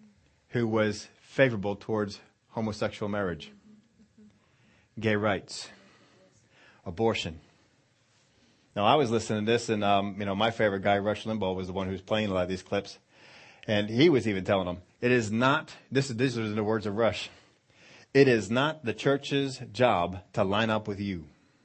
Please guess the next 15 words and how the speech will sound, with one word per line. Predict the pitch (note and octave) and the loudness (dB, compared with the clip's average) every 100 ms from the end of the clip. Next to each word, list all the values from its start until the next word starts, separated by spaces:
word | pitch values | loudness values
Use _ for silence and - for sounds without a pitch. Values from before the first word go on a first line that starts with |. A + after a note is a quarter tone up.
| _ _ _ _ _ G#3+ _ C4+ D4 C#4+ C4 A#3+ A3 _ _ _ _ - | _ _ _ _ _ -20 _ -20 _ _ -20 -20 _ _ _ _ _ -14
<laughs> | F#2 - G#2 - B2+ - A2+ - | -14 -10 -10 -6 -6 -6 -10 -10
That's | A2+ - | -10 -2
right, | G#2+ A#2 | 2 2
isn't | G2 B2 | 2 -2
it? | - - - - - - | -6 -20 -20 -20 -20 -4
It's | B2 A#2 | 0 2
not | C3 C3+ | 2 0
the | |
church's | B2+ C#3+ C#3+ | 2 2 0
job | C3 A#2 A2 | 2 4 4
to | A2 | 2
line | A#2 A#2 | 0 0
up | A2+ | -2
with | C3+ | -4
you. | C3 | -4